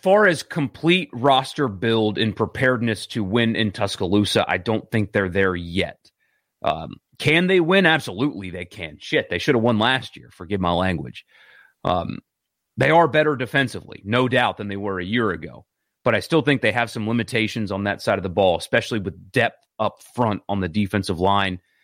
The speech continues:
Uh, Ole Miss basically has to play their A game and, and then some to win in Tuscaloosa this weekend. The best measuring stick, in my opinion, for Ole Miss is actually Arkansas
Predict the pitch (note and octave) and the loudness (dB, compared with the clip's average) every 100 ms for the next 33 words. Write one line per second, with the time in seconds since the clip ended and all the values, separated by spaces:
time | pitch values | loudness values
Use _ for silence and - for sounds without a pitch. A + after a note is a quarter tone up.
0 | _ _ F2+ F#2 B2+ D3+ C3+ - C#3 D3 | _ _ -2 2 4 4 2 0 0 0
1 | - C#3 B2 A2+ A2+ - G2 - A2+ G#2+ | -2 -6 -4 0 -2 -2 -12 -4 0 0
2 | G2 G2 - _ G#2+ A#2+ B2+ A#2+ A#2+ G2+ | 0 -2 -8 _ -2 2 2 2 0 -2
3 | F#2+ F#2 A2+ A#2 _ _ _ _ _ _ | -4 -4 -6 -8 _ _ _ _ _ _
4 | _ _ A2+ A#2 A2 A2+ A2 G#2+ A2+ A2+ | _ _ 0 2 2 2 2 2 2 2
5 | A#2+ A2+ - F#2+ F2+ - F#2+ G#2 F2+ E2+ | 2 0 -2 -4 -4 -6 -2 -2 -2 -2
6 | F2+ - F#2 E2+ D#2+ E2 D2 D2 - - | -2 0 -2 -2 -6 -6 -6 -4 -4 -6
7 | - - - - _ _ - B3 G#3 F#3 | -12 -20 -20 -20 _ _ 4 4 6 4
8 | G3 D#3 D3+ E3 C#3+ B2+ G#2+ - A2+ - | 4 2 2 2 0 -8 -14 -12 -12 -12
9 | _ - A2+ B2+ D3+ B2 - G#2+ G2 F#2+ | _ -14 -4 0 0 -2 -4 -2 -2 -2
10 | B2+ A#2+ A2+ G#2 A2 G#2 - - G#2 A#2+ | 0 2 2 2 2 0 -2 -6 -2 -2
11 | - A#2 G#2+ B2+ B2+ - F#2+ - G2+ F#2 | -2 -10 -6 -2 -2 -4 -8 0 2 2